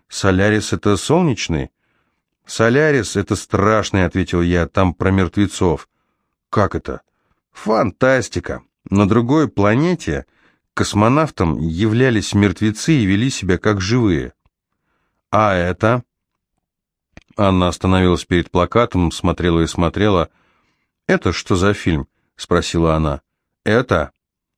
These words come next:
Это пепел». На плакате была стена, обычная бетонная стена, старая, выщербленная.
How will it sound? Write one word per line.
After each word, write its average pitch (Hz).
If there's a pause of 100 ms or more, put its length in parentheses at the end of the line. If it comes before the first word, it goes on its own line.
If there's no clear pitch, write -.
(320)
Это 107
пепел». 85 (720)
На 92
плакате 101
была 98
стена, 101 (460)
обычная 95
бетонная 85
стена, 113
старая, 104
выщербленная. 80